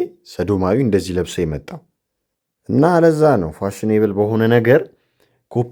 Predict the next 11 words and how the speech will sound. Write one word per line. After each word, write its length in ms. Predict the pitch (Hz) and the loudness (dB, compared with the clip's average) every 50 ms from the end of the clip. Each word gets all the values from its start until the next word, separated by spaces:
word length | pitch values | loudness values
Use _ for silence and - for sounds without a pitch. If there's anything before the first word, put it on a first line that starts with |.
| 135 123 | -6 -6
ፔስት 360 | - 135 123 107 - - - - | -4 -4 -4 -4 -6 -8 -6 -2
የምናደርገውን 960 | 90 95 95 95 98 95 92 90 87 85 85 82 82 78 80 82 80 80 76 | 0 0 2 2 0 0 0 0 0 0 0 -2 -4 -2 -4 -2 -2 -2 -4
ነገር 320 | 73 76 73 73 95 117 147 - - _ _ _ _ _ _ _ - | -6 -6 -2 0 0 0 0 -2 -10 _ _ _ _ _ _ _ -6
እነ 160 | 92 101 107 | -2 0 2
ሪክ 200 | 110 113 113 110 - | 2 2 0 0 -2
ኦውንስ 260 | 107 107 104 104 104 - | 0 0 0 -2 -2 -4
እና 180 | 101 95 92 90 87 | -4 -4 -2 -2 -2
እነ 180 | 87 90 87 87 82 | -2 -2 -4 -4 -4
ሚሸል 340 | 85 87 85 - 110 98 92 | -6 -6 -4 -2 0 0 0
ላሚ 220 | 95 95 92 90 87 | 0 0 0 0 0
የሚዘውሩትን 840 | 85 87 90 90 92 85 87 92 90 87 85 85 85 80 - 78 73 | -2 0 -2 -2 -2 -2 -2 -2 -2 -4 -6 -8 -8 -10 -10 -12 -12